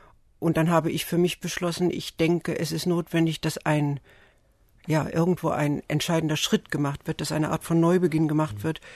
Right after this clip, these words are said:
Speaker 1: Ich möchte das nicht mehr gerne decken, was sich jetzt noch weiterentwickeln könnte, hindümpeln könnte und hoffe, ein Zeichen gesetzt zu haben.
Speaker 2: Was hat sich denn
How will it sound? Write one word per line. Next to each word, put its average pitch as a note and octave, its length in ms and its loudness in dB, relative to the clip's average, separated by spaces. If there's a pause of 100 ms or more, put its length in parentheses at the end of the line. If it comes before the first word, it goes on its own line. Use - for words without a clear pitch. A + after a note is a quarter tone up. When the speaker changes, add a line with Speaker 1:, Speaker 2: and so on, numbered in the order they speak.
(240)
Speaker 1:
Ich - 140 -6
möchte E3+ 260 2
das E3 220 -2
nicht D#3+ 120 -2
mehr E3 140 0
gerne D#3 260 2
decken, D#3 320 -2
was D3+ 180 -2
sich D#3 140 -6
jetzt D#3 220 -6
noch C3 180 -2
weiterentwickeln D#3 760 -2
könnte, D#3+ 280 -2
hindümpeln E3+ 840 2
könnte E3 400 -4 (340)
und D3+ 240 -2
hoffe, E3+ 240 0
ein D#3+ 240 -2 (220)
Zeichen D#3 480 4
gesetzt B2 380 -6
zu B2+ 120 -6
haben. B2 240 -10
Speaker 2:
Was A2+ 360 -8
hat - 100 -10
sich - 160 -10
denn G#2+ 280 -4